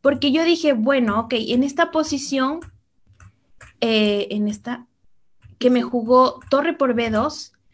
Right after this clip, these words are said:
Speaker 1: yo me quedé, dije, pero ¿cómo? Si tengo alfil por F seis. Pero fíjese lo que impone, ¿no? A veces la fuerza del adversario. Yo dije, torre por B dos,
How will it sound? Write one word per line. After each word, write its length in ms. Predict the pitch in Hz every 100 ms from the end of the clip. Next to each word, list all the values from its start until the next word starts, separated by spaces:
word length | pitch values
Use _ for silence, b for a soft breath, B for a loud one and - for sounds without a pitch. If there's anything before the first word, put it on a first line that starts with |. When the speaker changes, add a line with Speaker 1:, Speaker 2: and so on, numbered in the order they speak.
| b b
Speaker 1:
yo 120 | -
me 140 | 285 311
quedé, 140 | 311
dije, 460 | 311 285 254 - - _ _
pero 420 | - 226 220 214 214
¿cómo? 260 | 480 523
Si 160 | 254 233
tengo 240 | 220 294
alfil 320 | 320 311 294 277
por 140 | 302
F 180 | 285 262
seis. 360 | 302 277 196 B B B B -
Pero 560 | 370 403 330 - - _ _ _ _ _ _
fíjese 320 | 330 359 415
lo 140 | 359 -
que 100 | 247
impone, 520 | 247 247 330 359 214
¿no? 200 | 220 262
A 60 |
veces 340 | 233 262 302 285
la 160 | 254
fuerza 380 | 226 226 240 277
del 180 | 277 226
adversario. 760 | 196 196 202 233 220 226 294 B B B B _
Yo 140 | 240
dije, 260 | 247 240 226
torre 280 | 220 277 311
por 180 | 285 247
B 100 | 240
dos, 240 | 247 269